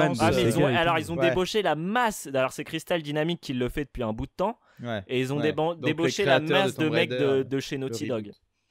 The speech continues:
Speaker 3: Alors, euh,
Speaker 1: Ok.
Speaker 2: Ah ouais ?
Speaker 3: donc, c-, je pense qu'ils, ils essayent, ils vont essayer de faire un truc quand même qui peut être pas mal. Après, je sais pas que, je me demande comment ça va marcher, tu vois. On en parlait avec
Speaker 2: Ça doit
Speaker 3: Sofiane,
Speaker 2: pas être facile
Speaker 3: et on se
Speaker 2: de,
Speaker 3: disait,
Speaker 2: de
Speaker 3: est-ce que,
Speaker 2: débaucher, euh.
Speaker 3: tu vois, est-ce que, est-ce que ça va être une espèce de, justement, de Last of Us ou de,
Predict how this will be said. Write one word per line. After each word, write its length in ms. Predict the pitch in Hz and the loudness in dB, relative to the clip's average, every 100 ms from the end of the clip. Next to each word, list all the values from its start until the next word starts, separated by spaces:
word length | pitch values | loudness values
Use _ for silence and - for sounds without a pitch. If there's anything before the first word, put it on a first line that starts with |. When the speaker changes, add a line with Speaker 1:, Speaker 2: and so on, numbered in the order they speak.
| _ _ _ _ | _ _ _ _
Speaker 3:
Alors, 360 | 120 117 117 117 | -4 -2 0 0
euh, 360 | 113 117 117 120 | 0 0 -2 -2
Speaker 1:
Ok. 80 | 156 | 0
Speaker 2:
Ah 120 | 120 | 4
ouais ? 240 | 139 202 196 | 4 4 2
Speaker 3:
donc, 240 | 135 143 | -4 -8
c-, 160 | - 123 | -10 -16
je 60 | - | -6
pense 220 | 190 196 | -4 -4
qu'ils, 240 | 165 156 | -10 -12
ils 220 | 175 147 156 | -10 -4 -4
essayent, 280 | 151 170 165 | -2 -4 -4
ils 80 | 143 | -4
vont 100 | 147 | -6
essayer 240 | - 165 | -6 -8
de 60 | - | -4
faire 140 | 160 | -2
un 100 | 139 | -2
truc 160 | - - | -4 -6
quand 80 | 160 | -6
même 140 | 160 | -6
qui 160 | - 131 | -10 -6
peut 140 | 147 | -4
être 160 | 147 - | -4 -4
pas 140 | 131 | -2
mal. 200 | 131 101 - | 0 -2 0
Après, 360 | 123 - 214 | -2 2 0
je 120 | 151 147 | 2 -2
sais 180 | - | -2
pas 140 | 170 240 | -2 -2
que, 100 | 180 - | -6 -18
je 140 | 131 135 | -14 -2
me 120 | 170 | -2
demande 220 | 196 220 | 0 -2
comment 220 | 185 175 | -4 -4
ça 120 | 170 165 | -4 -4
va 120 | 156 | -4
marcher, 320 | 156 - 131 | -6 -6 -8
tu 80 | - | -8
vois. 140 | 123 - _ - | -14 -14 _ -6
On 80 | |
en 100 | 131 | -4
parlait 240 | 131 165 175 | -2 0 2
avec 140 | 156 | 2
Speaker 2:
Ça 80 | - | 2
doit 80 | 147 | 2
Speaker 3:
Sofiane, 180 | 127 175 | 4 6
Speaker 2:
pas 60 | |
être 100 | 180 - | 4 4
facile 360 | 160 151 196 | 0 2 0
Speaker 3:
et 20 | |
on 120 | 139 147 | 2 2
se 40 | |
Speaker 2:
de, 60 | 131 | 2
Speaker 3:
disait, 340 | 127 208 190 | 2 2 2
Speaker 2:
de 40 | 151 | 0
Speaker 3:
est-ce 140 | 123 | 0
que, 80 | 170 | 2
Speaker 2:
débaucher, 600 | 170 165 151 131 135 127 | 2 2 0 -2 -6 -6
euh. 60 | |
Speaker 3:
tu 60 | 95 | -2
vois, 140 | 151 156 | 0 2
est-ce 420 | 139 131 127 - | 0 -2 -2 -6
que, 400 | 160 160 151 139 | -6 -4 -4 -6
est-ce 100 | - | -8
que 140 | 160 | -10
ça 160 | 156 143 | -6 -4
va 100 | 131 | -4
être 160 | 131 | -6
une 100 | 135 127 | -10 -12
espèce 340 | - 135 110 | -6 -6 -6
de, 320 | 120 117 117 | -4 -4 -4
justement, 500 | 113 120 - 131 135 | -8 -14 -8 -6 -6
de 120 | 123 | -8
Last 340 | 113 117 - - | -6 -6 -6 -10
of 140 | 117 | -6
Us 480 | 123 131 135 139 - | -4 -2 -2 -4 -10
ou 100 | 117 | -14
de, 400 | 110 110 110 110 | -8 -6 -6 -8